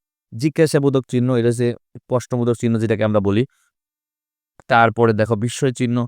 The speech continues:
এই যে আমরা যেটা এক্সক্লেমেটরি সেন্টেন্সে ব্যবহার করি এরকম, এটা হচ্ছে কি? বিস্ময় চিহ্ন। তারপরে হচ্ছে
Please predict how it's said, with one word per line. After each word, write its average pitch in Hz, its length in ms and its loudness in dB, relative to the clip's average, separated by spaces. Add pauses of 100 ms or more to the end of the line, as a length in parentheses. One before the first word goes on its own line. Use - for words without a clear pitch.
(280)
এই 117 160 2
যে 110 120 2
আমরা 110 240 4
যেটা 113 220 4 (120)
এক্সক্লেমেটরি 123 500 -2
সেন্টেন্সে 113 320 -4
ব্যবহার 110 220 2
করি 104 140 0
এরকম, 104 260 0 (440)
এটা 113 160 0
হচ্ছে 117 200 0
কি? 101 220 -4
বিস্ময় 107 340 -4
চিহ্ন। 104 260 -4 (540)
তারপরে 127 300 2
হচ্ছে 143 200 0